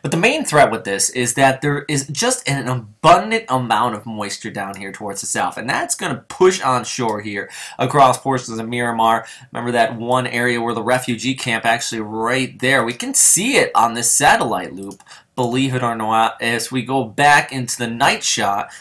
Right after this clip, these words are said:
the near infrared picks up the lights from some of those refugee camps and also a city right in this area. So, uh, it does show this, and, and actually, if you look a little bit farther down there towards the south, that's Bangkok right in there. So,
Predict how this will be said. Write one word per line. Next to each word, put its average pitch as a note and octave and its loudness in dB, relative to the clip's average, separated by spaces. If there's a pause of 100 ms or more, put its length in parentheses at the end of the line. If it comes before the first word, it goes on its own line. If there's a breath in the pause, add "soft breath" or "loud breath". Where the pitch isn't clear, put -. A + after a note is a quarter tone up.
the A#2+ -8
near G3 0
infrared G3 0
picks - -4
up F3 -8
the D3+ -4
lights F3+ 0
from G#2 -6
some A2 -6
of G2 -14
those G2 -10
refugee G2+ -6
camps G#2+ -10
and A#2 -4
also A#2 -4
a - -4
city - 0
right G#2+ 0
in G2+ -6
this G#2+ -8
area. A2 0
So, C3 4 (360 loud breath)
uh, F3+ 12
it F#3 6
does C4+ 8
show C3+ 4
this, C3 2
and, D3 -6
and D#3 -2
actually, D#3 0
if C#3+ -2
you C#3+ -2
look D3 -2
a C#3 -4
little D3+ 2
bit - -10
farther C#3 6
down C3 6
there B2+ 0
towards B2 -4
the - -2
south, A#2 2
that's B2+ 2
Bangkok B2+ 0
right A#2+ 0
in B2 -2
there. A2+ 0
So, B2 2